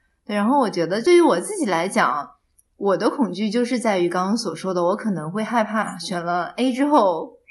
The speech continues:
B 更好。最后能让我决定的几个因素，可能还是工作本身的有意思程度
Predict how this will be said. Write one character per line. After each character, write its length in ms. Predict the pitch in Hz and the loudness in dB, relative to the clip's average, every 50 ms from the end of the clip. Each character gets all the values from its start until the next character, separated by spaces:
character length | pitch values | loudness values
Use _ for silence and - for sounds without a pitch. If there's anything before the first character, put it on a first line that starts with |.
| - - - - | -20 -20 -12 -4
B 100 | - 277 262 | -2 -2 0
更 160 | 277 320 294 | 2 0 0
好。 520 | 277 262 196 - - 139 143 - - - _ _ _ _ _ | 0 -2 -4 -4 -2 -6 -6 -6 -6 -12 _ _ _ _ _
最 140 | - - 339 | 0 2 2
后 140 | 330 349 370 | 2 4 2
能 160 | 311 233 220 | 2 2 2
让 160 | 269 370 453 | 2 2 2
我 120 | 370 220 175 | 2 2 0
决 160 | 170 180 175 | 0 -2 -2
定 140 | 175 240 330 | -2 0 0
的 100 | 415 381 | 0 0
几 160 | - - 175 | 0 0 -2
个 80 | 170 165 | -2 -2
因 160 | 175 202 233 | 0 0 0
素， 200 | 254 - 311 247 | 0 0 -2 -2
可 140 | - 202 165 | -2 -4 -4
能 120 | 160 185 | -4 -2
还 220 | 214 220 170 170 | -2 -2 -2 -2
是 420 | 185 - - 311 285 254 226 214 220 - - - - _ - | -2 0 2 2 2 2 2 0 -4 -8 -16 -20 -18 _ 0
工 160 | 311 349 359 | 0 2 2
作 160 | 359 359 294 | 2 2 0
本 180 | 240 196 165 143 | 0 -2 -4 -4
身 180 | - 226 254 | -2 0 2
的 140 | 285 294 247 | 4 4 2
有 160 | 220 196 147 | 2 0 -2
意 100 | 147 175 | -4 -4
思 140 | 214 - 277 | -4 -4 -4
程 260 | 233 - 180 151 160 | -6 -6 -8 -8 -4
度 400 | 175 233 247 226 180 - - - | -2 -2 -2 -2 -2 -6 -10 -16